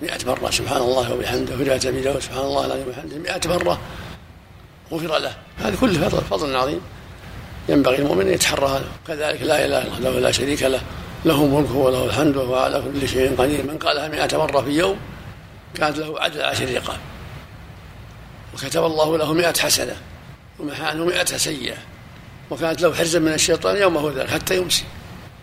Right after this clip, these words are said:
ولم يأتي أحد بأفضل مما جاء به إلا رجل عمل أكثر مما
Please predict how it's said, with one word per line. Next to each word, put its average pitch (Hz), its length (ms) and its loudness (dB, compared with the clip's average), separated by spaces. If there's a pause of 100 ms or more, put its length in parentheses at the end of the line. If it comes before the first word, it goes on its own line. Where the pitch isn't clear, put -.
(180)
ولم 160 260 2
يأتي 156 260 2
أحد 147 180 0
بأفضل 143 600 0
مما 135 180 -4
جاء 156 260 0
به - 140 -8
إلا 151 180 2
رجل 165 340 4
عمل 180 260 4
أكثر - 380 2
مما - 140 0